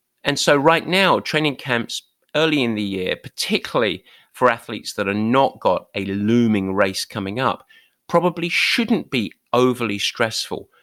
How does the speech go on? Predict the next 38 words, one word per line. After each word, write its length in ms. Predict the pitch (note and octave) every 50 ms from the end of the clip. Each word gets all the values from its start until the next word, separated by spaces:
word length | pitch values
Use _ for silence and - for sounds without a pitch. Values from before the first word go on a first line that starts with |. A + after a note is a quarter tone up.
| _ _ _ _ _ _ -
but 260 | F3 - - G#2+ - -
there 220 | C3 C#3 D3+ D3+
still 480 | - - - - - - G#3 G#3 A#3 G#3
should 360 | - - - F#3 D3+ - -
be 160 | A#2+ A2+ G#2+
some 240 | - - C3 A#2 -
challenge. 680 | - - C#3+ C3 B2 G#2+ F#2 - _ - - - - _ _ _ _ _ _ _ _
You 160 | - C3+ D3 D3+
still 500 | - - - - - F#3+ G3 G3 F#3 F#3+
can 420 | - - - A3 G3 F#3+ E3+ C#3+
and 160 | C3 A#2+ A#2
should 400 | - - - D#3+ C3+ A2+ - -
do 200 | - B2+ A2+ A2
more 540 | G#2+ A2+ A#2 A#2+ B2+ C#3+ D#3+ F3+ F#3 F#3 F3+
training 540 | F3+ - - - C3 A#2+ A#2+ A2+ G#2 G#2 G2+
load 420 | F#2+ F2+ F2+ F2+ F2+ G2+ G#2+ - - - - - - _ _
than 180 | A2+ A#2+ A#2+ A#2+
you 120 | A#2+ B2
would 160 | A#2 B2 A#2+ B2
at 120 | - -
home 360 | - D#3+ F3 C#3 - - - - _ _ _ _ _ _ _ _ _ _ _ _ _ _ _ _ -
because 280 | E3+ - B3 G3+ F3
it's 180 | E3 - - -
an 100 | D#3 D#3
opportunity. 920 | D3+ - - D3 - - - - B3 A3 F3+ - - - - - - - _ _ _ _ _ - _ _ -
We 200 | A#2 C3+ D3 D3
have 240 | G#3 E3 C#3+ C3+ C#3+
removed 640 | C#3+ C3+ C3+ C#3 D#3 F#3 F#3+ D3 B2+ C3 C3+ - -
some 240 | - - - B2+ A#2+
of 140 | A#2 A2+
life 280 | A#2+ A#2 A2 A#2 C3+ -
stress, 560 | - - - - C3+ A#2 G2 A2 B2 - -
life 340 | A#2 G#2+ A2 A2+ B2 - -
logistics, 680 | D3+ C#3 C3 - - A2 G#2+ - - - - - - -
both 260 | - A#2 A#2 A#2 -
cognitive 600 | - C#3 C3+ C3+ C#3 C#3 - - - A2+ G2+ G#2
and 120 | G2+ F#2
physiological, 1000 | - - A2 G2 G2+ F#2+ F#2 G2+ B2 C#3+ D3+ C#3+ A#2+ - - A2 C#2+ - -